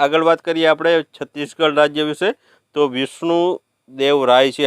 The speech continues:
હાલમાં મુખ્યમંત્રી પદ ઉપર છે અને રાયપુર તેની રાજધાની છે. વિશ્વભૂષણ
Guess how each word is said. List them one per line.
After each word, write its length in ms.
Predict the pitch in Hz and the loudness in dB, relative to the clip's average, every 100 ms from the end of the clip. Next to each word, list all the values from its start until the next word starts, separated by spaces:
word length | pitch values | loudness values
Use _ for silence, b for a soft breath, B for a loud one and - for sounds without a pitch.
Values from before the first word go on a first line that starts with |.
| 127 | 2
હાલમાં 320 | 127 131 127 | 2 0 -4
મુખ્યમંત્રી 560 | 123 - 131 135 131 139 | -6 -8 -8 -6 -6 -4
પદ 220 | 139 139 | -4 -4
ઉપર 160 | 139 147 | -2 -4
છે 180 | 131 160 135 | -2 -6 -4
અને 120 | 131 | -4
રાયપુર 460 | 123 113 117 - 139 127 | -2 -2 -4 -8 -12 -10
તેની 300 | 127 127 113 | -10 -8 -4
રાજધાની 480 | 104 104 135 160 156 | -6 -2 -2 -2 -4
છે. 100 | - 151 - _ _ _ - | -4 -6 -8 _ _ _ -10
વિશ્વભૂષણ 720 | 143 - 175 147 156 175 | -8 0 0 0 0 0